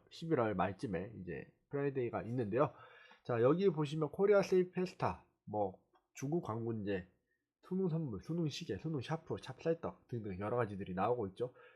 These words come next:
근데 수능이 이제 이 주도 남지 않았어요. 네, 오늘이 십일월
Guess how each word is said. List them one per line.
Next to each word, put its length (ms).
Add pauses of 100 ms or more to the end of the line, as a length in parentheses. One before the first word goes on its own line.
(120)
근데 140
수능이 520
이제 160
이 220
주도 220
남지 340
않았어요. 580 (160)
네, 80
오늘이 460 (220)
십일월 600